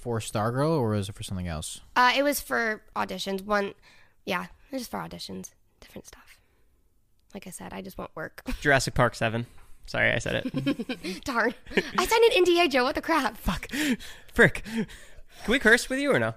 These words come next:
Speaker 3: Do you want us to?
Speaker 2: You, no, you can. I just don't.
Speaker 1: So why are you in L A now? Are you just visiting, or?
Speaker 2: Yeah, just visiting.
Speaker 3: Dude, the timing of this was perfect. Breck just finished filming Stargirl season two,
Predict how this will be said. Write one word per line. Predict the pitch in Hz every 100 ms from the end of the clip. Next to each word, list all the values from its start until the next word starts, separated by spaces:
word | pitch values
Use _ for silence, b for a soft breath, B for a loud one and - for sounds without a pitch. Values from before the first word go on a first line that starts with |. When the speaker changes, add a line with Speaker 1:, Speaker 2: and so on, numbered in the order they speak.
| -
Speaker 3:
Do | 131
you |
want | 120 -
us | -
to? |
Speaker 2:
You, | - -
no, | 262
you | 262 269
can. | 202 196
I | 196
just | 196 190
don't. | 185 - - - - - - - -
Speaker 1:
So | - 147
why | 165
are | 170
you | 175 165
in | 151 151
L | 143
A | 139
now? | 120
Are | 113
you | 104 101
just | 101
visiting, | 110 113 139 165
or? | 95 110 110 107 104 104 95 - -
Speaker 2:
Yeah, | 220 214 214
just | 262 190
visiting. | 190 190 185 185 - -
Speaker 3:
Dude, | 196
the | 151
timing | - 180 175 190
of | 180
this | 190
was | 135
perfect. | - 196 165 117 110
Breck | 165 -
just | 165 -
finished | - 277 -
filming | 254 226 214
Stargirl | - 185 175 170 165
season | 294 320 330
two, | - 240 196